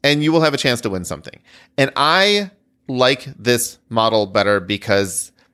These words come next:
<sighs> it prevents this sore loser mentality. Play the game to have fun, and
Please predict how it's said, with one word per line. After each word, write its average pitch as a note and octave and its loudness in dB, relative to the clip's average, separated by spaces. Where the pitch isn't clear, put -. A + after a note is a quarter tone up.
<sighs> - -10
it - -4
prevents D3+ 2
this - -2
sore C3+ 2
loser A#2+ 2
mentality. F#2 -8
Play E3+ 2
the G#3 2
game F3+ -2
to D#3 0
have D#3 0
fun, F#2+ -4
and D#3 2